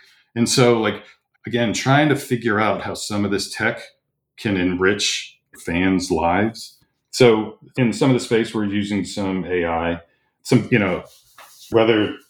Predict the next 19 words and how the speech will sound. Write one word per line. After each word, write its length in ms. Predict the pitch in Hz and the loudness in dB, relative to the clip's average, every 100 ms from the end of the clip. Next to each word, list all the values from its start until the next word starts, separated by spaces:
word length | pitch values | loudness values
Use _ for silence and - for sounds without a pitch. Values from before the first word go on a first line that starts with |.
| _ | _
uh, 240 | 110 90 90 | -8 -6 -2
the 140 | 95 | 0
blockchain 600 | 107 104 - 123 110 107 | 2 2 2 -2 0 2
is 280 | 95 90 - | 0 -2 -8
here 160 | - 110 | -2 -2
to 80 | 95 | -2
stay, 440 | - 107 101 101 | -2 2 4 2
you 240 | 92 90 90 | 0 -2 -4
know, 140 | 87 | -6
it 40 | |
went 180 | 92 90 | -6 -8
through 220 | 101 95 | -2 0
its 400 | 90 - - - - | 0 -2 -10 -12 -10
crypto 280 | 98 - 90 | -8 -2 0
winter 400 | 90 92 95 92 | 0 -2 0 0
in 120 | 90 | -2
twenty-one 400 | 95 90 87 87 | -2 -4 -2 -2
and 100 | 80 | -6
twenty-two, 640 | - 82 82 104 98 90 | -6 -6 -4 0 0 0